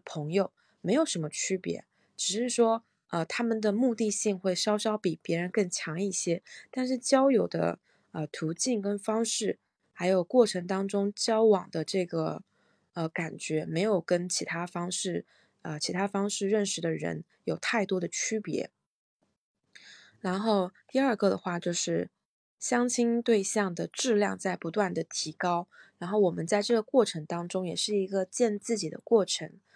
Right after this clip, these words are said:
然后并且在提高自己的过程。就，然后我个人来说，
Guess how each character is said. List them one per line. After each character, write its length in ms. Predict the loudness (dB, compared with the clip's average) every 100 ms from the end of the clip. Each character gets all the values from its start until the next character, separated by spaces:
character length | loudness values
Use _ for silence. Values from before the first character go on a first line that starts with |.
| -20 -20 _ -8
然 160 | -4 0
后 240 | 2 0 0
并 180 | 0 0
且 220 | 0 -2
在 300 | 0 0 0
提 280 | -4 0 0
高 240 | 4 4
自 120 | 4
己 40 | 0
的 60 |
过 240 | 0 -2 -2
程。 240 | -4 -8 -12 -20 -20 -12
就， 360 | -2 0 -2 -6 _ -8
然 180 | -6 0
后 200 | 0 2
我 180 | 0 -2
个 200 | 6 6
人 160 | 6 -4
来 140 | -12 -14
说， 320 | -8 -8